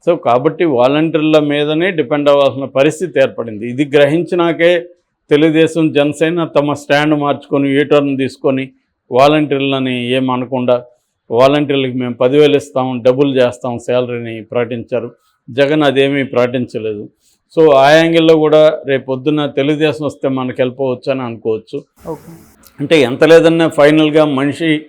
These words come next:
Speaker 1: తనకేం లాభమనే ఆలోచిస్తారు కదా. అల్టిమేట్గా ఏ ప్రభుత్వం వస్తే తనకేం లాభం అనేది అందరూ ఆలోచిస్తారు,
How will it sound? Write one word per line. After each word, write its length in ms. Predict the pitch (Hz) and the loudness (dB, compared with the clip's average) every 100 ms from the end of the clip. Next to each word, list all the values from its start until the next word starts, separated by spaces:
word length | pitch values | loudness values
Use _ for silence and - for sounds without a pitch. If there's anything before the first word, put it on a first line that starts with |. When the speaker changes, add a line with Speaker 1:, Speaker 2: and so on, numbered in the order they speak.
| - | -2
Speaker 1:
తనకేం 420 | 151 165 170 185 | 0 4 4 6
లాభమనే 440 | 180 170 160 165 170 | 6 6 4 0 2
ఆలోచిస్తారు 680 | 170 151 156 156 - 147 135 | 2 4 2 0 -4 -2 0
కదా. 240 | 117 135 | 2 2
అల్టిమేట్గా 760 | 123 123 135 139 127 131 127 - _ _ _ _ - | 2 -2 -2 -2 -2 -4 -4 -10 _ _ _ _ -8
ఏ 240 | 127 147 | 2 4
ప్రభుత్వం 460 | 156 151 156 147 147 | 4 4 2 0 -2
వస్తే 220 | 131 180 | -2 -4
తనకేం 540 | 165 147 143 143 156 156 | 0 0 0 0 2 4
లాభం 260 | 151 135 | 2 0
అనేది 240 | 139 151 185 | -4 -2 -2
అందరూ 300 | 139 143 143 | 0 2 4
ఆలోచిస్తారు, 640 | 127 113 - - 110 98 | 2 -2 -12 -12 -10 -10